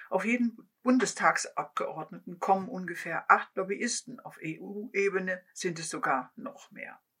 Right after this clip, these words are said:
Marco Bülow kritisiert, Zitat, „Konzerne sitzen in Ministerien und arbeiten an Gesetzestexten mit oder haben direkten Zugang zu Ministern und Staatssekretären.“ Zitat Ende.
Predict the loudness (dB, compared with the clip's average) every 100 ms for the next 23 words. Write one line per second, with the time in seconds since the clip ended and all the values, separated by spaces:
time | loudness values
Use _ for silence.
0 | _ _ -18 -16 -14 -16 -12 8 8 10
1 | 2 2 4 4 4 -2 -4 -2 0 0
2 | -6 _ -12 -6 -4 -4 -6 -10 _ _
3 | _ _ _ -12 -6 4 6 6 4 2
4 | 2 2 -4 -6 -6 -6 -8 -4 -2 0
5 | -2 -6 -14 -20 -18 -18 -8 4 6 8
6 | 4 0 -6 -6 -4 -4 0 -2 -2 -8
7 | -8 -8 -10 -6 -6 -6 -20 _ _ 0
8 | 4 4 6 4 4 -4 -4 -4 -6 -10
9 | -6 -2 0 -2 -4 -14 -10 -10 -8 -8
10 | -6 -6 -8 _ _ -8 -4 0 0 -2
11 | -12 -16 -16 -10 -10 -10 _ _ -20 -12
12 | -10 -10 -8 -10 -10 -16